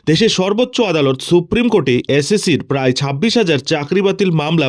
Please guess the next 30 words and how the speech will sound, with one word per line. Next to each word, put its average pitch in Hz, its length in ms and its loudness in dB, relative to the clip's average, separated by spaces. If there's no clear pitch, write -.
পেন্ডিং 156 420 0
অবস্থায় 160 460 0
রয়েছে। 131 360 2
এর 139 160 2
আগে 165 300 -2
সময়ের 165 440 0
অভাবকে 156 500 0
অজুহাত 160 400 0
দেখিয়ে 156 380 0
বারে 143 280 0
বারে 208 240 2
মামলাটি 156 500 -2
পিছিয়ে 160 440 -2
গেছে। 123 240 0
তবে 170 200 0
আশা 151 240 -4
করা 214 240 0
যায় 147 240 0
এই 180 160 2
মামলার 180 420 0
শুনানি 156 300 0
আজ 139 240 -4
দেশের 143 320 0
সর্বোচ্চ 156 540 -2
আদালত 139 480 0
সুপ্রিম 160 460 0
কোর্টে 147 280 0
অবশ্যই 156 600 2
হবে। 123 300 0
কারণ 147 220 -2